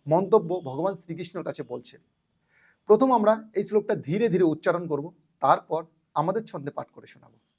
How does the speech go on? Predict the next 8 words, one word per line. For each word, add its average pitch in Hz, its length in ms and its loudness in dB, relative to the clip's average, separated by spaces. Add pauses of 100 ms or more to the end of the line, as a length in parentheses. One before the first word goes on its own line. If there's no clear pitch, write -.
(340)
চলুন 151 280 -6 (140)
শুরু 123 240 -18
করা 113 140 -14
যাক। - 140 -20 (1600)
নিমিত্তানি 190 1500 2 (1080)
চ - 80 2 (1200)
পশ্চামি 190 1200 2 (880)
বিপরীতানি 190 1700 4